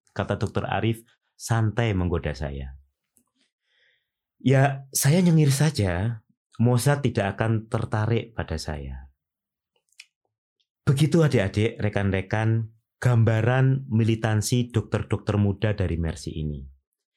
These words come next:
Saya memiliki banyak lagi cerita yang lain, tetapi barangkali kita cerita di lain kesempatan. Karena organisasi kemanusiaan ini memang sudah banyak berkiprah.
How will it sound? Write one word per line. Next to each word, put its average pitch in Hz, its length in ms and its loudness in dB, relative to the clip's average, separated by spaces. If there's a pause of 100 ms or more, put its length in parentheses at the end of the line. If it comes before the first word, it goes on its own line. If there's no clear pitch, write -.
(320)
Saya 139 400 2
memiliki 123 960 2 (800)
banyak 127 400 4
lagi 98 560 0
cerita 92 320 -2
yang 90 240 0
lain, 85 560 -4
tetapi 147 560 0 (320)
barangkali 117 720 2
kita 113 240 -2
cerita 101 400 -4
di 85 160 -4
lain 78 160 -4
kesempatan. 69 720 -8 (560)
Karena 156 240 2
organisasi 123 640 2
kemanusiaan 120 640 0
ini 135 240 2
memang 110 240 2
sudah 101 320 -2
banyak 98 480 0
berkiprah. - 640 -6